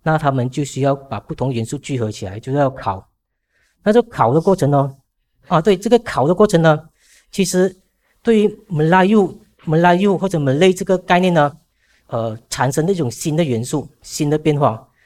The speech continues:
我们今天讲马来，马来语或者马来，马来，马来人，就是讲指特定的族群嘛，就马来西亚的一个最大的族群是马来人。但其实马来语在不同历史阶段呢，其实有不同的定义啊。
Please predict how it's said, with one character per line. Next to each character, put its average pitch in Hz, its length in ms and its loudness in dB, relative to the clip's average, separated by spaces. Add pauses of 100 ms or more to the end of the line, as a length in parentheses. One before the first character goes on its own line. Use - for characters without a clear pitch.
(320)
我 160 100 -2
们 190 100 2
今 202 80 0
天 208 80 6
讲 185 160 4
马 147 140 2
来， 170 160 0
马 151 140 0
来 160 160 4
语 190 100 2
或 175 180 0
者 156 160 -2 (140)
马 139 120 -2
来， 143 300 2 (120)
马 117 160 0
来， 120 280 0 (120)
马 117 180 -2
来 120 100 2
人， 117 240 -4 (460)
就 165 100 -8
是 180 100 2
讲 107 300 -2 (140)
指 113 320 -10 (160)
特 165 100 -6
定 156 120 -6
的 160 60 -2
族 120 120 -10
群 113 180 -8
嘛， 104 120 -8
就 139 120 -6
马 120 100 0
来 110 80 -4
西 135 100 -6
亚 131 40 -4
的 139 100 -2
一 135 40 -2
个 135 100 -6
最 143 160 -8
大 139 140 0
的 127 60 2
族 120 100 -10
群 110 140 -10
是 123 80 -8
马 101 160 -6
来 92 80 -10
人。 95 180 -14 (480)
但 185 120 -2
其 190 100 -4
实 196 80 0
马 170 180 2
来 180 140 4
语 208 120 4
在 202 140 2
不 202 220 -6
同 160 200 -2
历 185 80 0
史 127 160 -6
阶 143 320 -8
段 160 140 0
呢， 143 100 2
其 - 140 -10
实 - 80 -8
有 117 80 -2
不 160 140 -8
同 113 120 -6
的 117 60 -6
定 135 160 -8
义 117 160 -4
啊。 - 80 -10